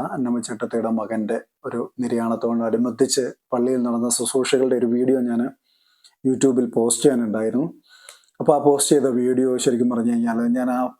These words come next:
ഫാമിലിയുടെ കൺസെന്റ് എടുത്തിട്ടില്ലായിരുന്നു. Actually അതെൻ്റെ ഒരു മിസ്റ്റേക്കാണ്, വലിയൊരു മിസ്റ്റേക്കാണ്. ആഹ് ഞാൻ ഇത്, ഏഹ്, നമ്മുടെ നാട്ടിലൊക്കെ ലൈവ് സ്ട്രീമിംഗ് ഒക്കെ ചെയ്യുന്നത് പോലെ കുറച്ച്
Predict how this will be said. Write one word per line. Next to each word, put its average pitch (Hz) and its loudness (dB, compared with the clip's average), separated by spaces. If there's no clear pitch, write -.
ഫാമിലിയുടെ 127 0
കൺസെന്റ് 131 0
എടുത്തിട്ടില്ലായിരുന്നു. 113 -2
Actually 127 -4
അതെൻ്റെ 127 2
ഒരു 127 2
മിസ്റ്റേക്കാണ്, 123 2
വലിയൊരു 131 2
മിസ്റ്റേക്കാണ്. 117 0
ആഹ് 110 -2
ഞാൻ 143 2
ഇത്, 147 4
ഏഹ്, 135 -2
നമ്മുടെ 135 2
നാട്ടിലൊക്കെ 139 4
ലൈവ് 127 0
സ്ട്രീമിംഗ് 143 0
ഒക്കെ 131 4
ചെയ്യുന്നത് 127 2
പോലെ 120 0
കുറച്ച് 165 2